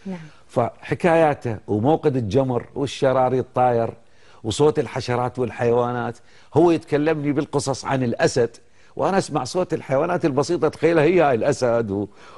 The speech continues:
Speaker 2: وكأني في وسط الغابة الكبيرة.
Speaker 1: إيه.
Speaker 2: آه، نضجت عندي الخيال مبكر.
Speaker 1: نعم.
Speaker 2: وبديت مرات جدي ما يكمل القصة، وأنا أرجع من بيت جدي إلى المحل اللي أنا فيها الشاكرية.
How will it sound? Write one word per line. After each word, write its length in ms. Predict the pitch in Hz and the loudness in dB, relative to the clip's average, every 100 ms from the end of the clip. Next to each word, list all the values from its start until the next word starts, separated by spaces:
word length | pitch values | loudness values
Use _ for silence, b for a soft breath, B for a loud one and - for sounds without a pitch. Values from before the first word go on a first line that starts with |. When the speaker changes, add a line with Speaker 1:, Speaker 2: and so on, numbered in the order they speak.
| B | B
Speaker 2:
وكأني 480 | 110 - 147 170 147 | -6 0 2 2 0
في 140 | 135 | 2
وسط 320 | 147 139 143 | 2 2 -2
الغابة 540 | 123 95 110 110 80 85 | -2 -2 0 0 0 -4
الكبيرة. 480 | 90 107 90 85 64 | -6 -6 -2 -4 -6
Speaker 1:
إيه. 80 | - b b b b - | -10 b b b b -2
Speaker 2:
آه، 320 | 104 101 92 - | 0 2 0 -2
نضجت 520 | 147 165 139 107 - | -2 0 0 0 -4
عندي 220 | 110 95 | -4 -4
الخيال 440 | 80 - 98 90 73 - 87 | -4 -2 -2 -2 -6 -16 -8
مبكر. 520 | 90 107 - - - - - | -4 -4 -6 -16 -20 -20 -14
Speaker 1:
نعم. 180 | 190 170 151 B | -12 -12 -14 B
Speaker 2:
وبديت 500 | 107 107 156 175 - - b b - | -2 0 2 0 -4 -20 b b -12
مرات 420 | 107 120 123 165 127 | -4 -2 0 -2 0
جدي 300 | 151 135 135 | -2 0 2
ما 120 | 165 | 2
يكمل 320 | 170 151 135 | 2 0 -2
القصة، 520 | 113 117 - - 87 80 - | -4 -4 -4 -4 -6 -6 -6
وأنا 380 | - 160 147 | -2 -2 0
أرجع 320 | 156 135 131 117 | -2 0 0 0
من 200 | 151 143 | -4 -2
بيت 140 | 143 | -2
جدي 400 | 120 131 139 147 | 0 -2 0 2
إلى 280 | 147 135 - | 2 2 0
المحل 440 | 139 127 123 139 127 | -4 -4 -2 -2 0
اللي 260 | 123 - | 0 0
أنا 120 | 127 | 0
فيها 180 | 117 123 | -2 -2
الشاكرية. 640 | 110 113 95 - 95 67 | -2 -4 -8 -6 -6 -6